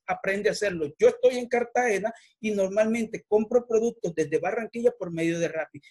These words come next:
porque es una forma también de mover los productos. Igual, no es la única, pero es una forma muy espectacular. O sea,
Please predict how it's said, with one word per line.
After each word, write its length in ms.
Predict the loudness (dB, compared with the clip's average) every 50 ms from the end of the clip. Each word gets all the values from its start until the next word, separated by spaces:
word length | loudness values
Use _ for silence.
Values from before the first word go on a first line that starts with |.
| _ _ -6
porque 280 | -4 -4 0 2 2
es 40 | 2
una 220 | 2 2 0 0 -2
forma 280 | -2 -2 0 -2 -2
también 300 | -2 -2 -4 -4 -6 -2
de 120 | -2 -2 -2
mover 320 | -2 -4 -4 -4 -4 -6 -12
los 120 | -20 -20 _
productos. 580 | _ -8 -6 -6 -6 -8 -10 _ _ _ _ _ _ _ _ _ -2
Igual, 480 | -2 -2 0 4 6 6 6 6 6 2 0
no 100 | 0 0
es 80 | 2
la 160 | 4 6 6
única, 420 | 6 6 4 0 -2 -2 -4 -4 -4
pero 140 | -4 -6 -6
es 60 | -6
una 160 | -6 -8 -10
forma 340 | -6 -6 -6 -6 -6 -12 -16 _ _ _ -16
muy 200 | -14 -10 -6 -6
espectacular. 760 | -6 -6 -6 -8 -8 -8 _ -12 -12 -12 _ _ -8 -8 -8
O 260 | -8 _ _ _ _ _
sea, 240 | -2 -2 -2 -2